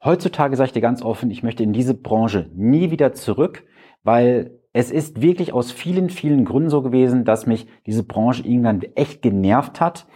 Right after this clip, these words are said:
und ich habe einfach gemerkt, dass ich meiner eigentlichen Leidenschaft gar nicht nachgehen konnte. Also, wenn du heute nochmal tausend Euro hättest, würde ich dir ganz klar empfehlen, wenn du dich selbstständig machen möchtest, hol dir zu Beginn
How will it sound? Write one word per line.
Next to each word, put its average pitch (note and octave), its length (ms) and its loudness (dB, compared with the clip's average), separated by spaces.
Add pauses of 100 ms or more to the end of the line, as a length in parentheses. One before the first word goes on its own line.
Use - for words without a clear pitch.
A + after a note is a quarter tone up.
(280)
und B2+ 140 -2
ich B2 100 0
habe - 80 -2
einfach C3 220 -2
gemerkt, B2+ 240 2
dass A#2 100 2
ich A2+ 60 -2
meiner A2+ 320 -2
eigentlichen C#3 420 -2
Leidenschaft A#2+ 440 0
gar A2 100 -2
nicht A2 160 -8
nachgehen E2 400 -4
konnte. - 380 -16 (640)
Also, F#2 420 0
wenn A2+ 120 2
du C3+ 180 -2
heute F3 240 0
nochmal D#3 280 -2
tausend F#3 420 0
Euro C3+ 300 0
hättest, F#2+ 480 -6
würde C#3+ 100 0
ich D3+ 80 -8
dir A#2+ 80 -2
ganz C#3 240 -2
klar A#2 160 0
empfehlen, D#3 640 -2 (340)
wenn C#3 300 2
du G#3+ 120 0
dich F#3 220 0
selbstständig C3+ 400 0
machen F2+ 380 -2
möchtest, F#3 680 -2 (800)
hol F#3 160 4
dir F#3 160 2
zu D#3 160 -10
Beginn A#2+ 640 -2